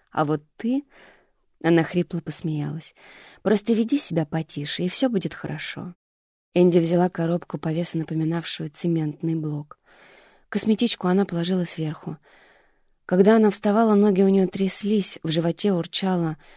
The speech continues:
Она старалась не обращать внимания на людей, которые оборачивались, пока она шла обратно на парковку. Руки не слушались, когда она открывала багажник. Энди не могла решить, что взять с собой,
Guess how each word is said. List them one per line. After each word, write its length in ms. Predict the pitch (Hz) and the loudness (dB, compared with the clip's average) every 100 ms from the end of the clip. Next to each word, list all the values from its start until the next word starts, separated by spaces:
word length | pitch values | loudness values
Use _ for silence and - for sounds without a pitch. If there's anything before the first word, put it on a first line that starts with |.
| _ _ _ | _ _ _
Она 220 | 202 226 | 2 4
старалась 440 | 208 220 214 208 214 | 4 4 4 2 2
не 100 | 208 | 2
обращать 420 | 202 190 208 - | 2 0 -2 0
внимания 400 | 202 208 208 185 | 2 2 2 2
на 100 | 175 | 2
людей, 300 | 175 170 185 | 0 2 0
которые 380 | - 160 165 165 | 0 -4 -4 -2
оборачивались, 800 | 170 165 180 180 - 151 147 - | -2 0 0 -2 -4 -6 -6 -6
пока 260 | 151 160 | -8 -4
она 160 | 156 156 | -4 -4
шла 220 | - 165 | -4 -6
обратно 340 | 160 165 156 | -4 -4 -4
на 100 | 156 | -6
парковку. 640 | 151 165 - 151 - - 170 _ _ _ _ _ _ 190 | -6 -10 -8 -8 -10 -16 -16 _ _ _ _ _ _ 4
Руки 320 | 220 226 220 | 4 6 2
не 160 | 214 | 2
слушались, 580 | 202 185 180 160 151 151 | 2 0 -2 -2 -4 -2
когда 260 | 160 160 160 | -2 0 0
она 140 | 160 | 0
открывала 440 | 156 - 175 185 165 | -2 -2 2 2 2
багажник. 640 | 170 165 156 156 156 - _ _ _ _ _ | 0 0 0 -2 -6 -10 _ _ _ _ _
Энди 240 | 226 247 240 | 6 8 8
не 120 | 240 | 6
могла 360 | 233 226 233 202 | 6 6 4 4
решить, 340 | 180 185 170 | 2 -2 -2
что 240 | - 202 | -4 -4
взять 340 | 180 165 185 - | -2 0 0 -2
с 40 | |
собой, 440 | - 160 196 233 | -4 -2 0 0